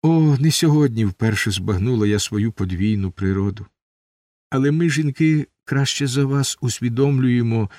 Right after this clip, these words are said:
нашу неповноцінність. Нам властивий інстинкт, що спонукає нас в усьому шукати довершеності, хоч досягти її, безперечно, неможливо.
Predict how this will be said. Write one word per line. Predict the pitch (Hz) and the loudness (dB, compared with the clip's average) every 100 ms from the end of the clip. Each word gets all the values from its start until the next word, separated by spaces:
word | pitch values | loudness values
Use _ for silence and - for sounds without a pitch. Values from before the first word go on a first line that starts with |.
| - _ | -20 _
нашу | 117 123 127 | -4 -4 -2
неповноцінність. | 120 - 120 120 110 - 113 90 85 82 - - - - _ _ _ _ _ _ _ _ _ _ _ | -4 -2 -2 -2 -2 -2 -2 -2 -4 -6 -6 -6 -10 -20 _ _ _ _ _ _ _ _ _ _ _
Нам | 127 147 143 - | -2 0 0 0
властивий | 131 135 - 147 139 143 135 | 0 0 0 2 2 2 0
інстинкт, | 123 - 147 139 127 - _ _ - | -2 -2 0 0 -4 -12 _ _ -10
що | - 131 | -4 -4
спонукає | - 127 127 - 135 131 | -2 -2 -2 0 0 2
нас | 135 127 - - _ | 0 -2 -6 -12 _
в | 123 127 | -2 -2
усьому | 127 180 170 | 0 -2 -2
шукати | 156 151 - 151 143 | -2 -6 -4 -2 -2
довершеності, | 131 151 175 156 - 98 85 - - - _ _ _ _ _ | 0 0 2 0 -2 -4 -4 -8 -10 -18 _ _ _ _ _
хоч | 113 90 | -4 -2
досягти | 104 104 110 - - 190 | -2 -2 -4 -6 -2 0
її, | 135 98 85 82 - | 2 0 -2 -6 -8
безперечно, | - 107 - 135 143 - 104 | -6 -6 -2 -2 -2 -6 -4
неможливо. | 98 90 87 80 82 82 | -4 -6 -8 -6 -6 -8